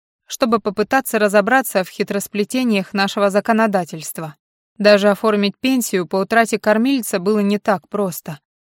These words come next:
Все документы и свидетельства о смерти находились у Ваниной мамы. Вряд ли она согласится мне их отдать, значит, придётся заказывать дубликат. Вздохнув,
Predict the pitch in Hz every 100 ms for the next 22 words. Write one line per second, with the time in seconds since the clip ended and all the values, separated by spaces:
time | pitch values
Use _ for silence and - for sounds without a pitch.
0 | _ - - 247 220 247 240 285 254 196
1 | 185 - 196 196 214 190 - 185 190 185
2 | 226 254 240 196 175 170 202 202 240 214
3 | 214 208 226 208 208 208 247 233 160 -
4 | _ _ _ - 190 262 320 190 180 175
5 | 180 208 180 190 - 226 - 190 196 208
6 | 190 202 175 175 220 - - _ - 185
7 | 226 285 262 - 214 208 196 208 202 202
8 | 196 185 175 180 165 180 185 208 - 151
9 | - _ _ _ _ - 196 208 208 269
10 | 294 -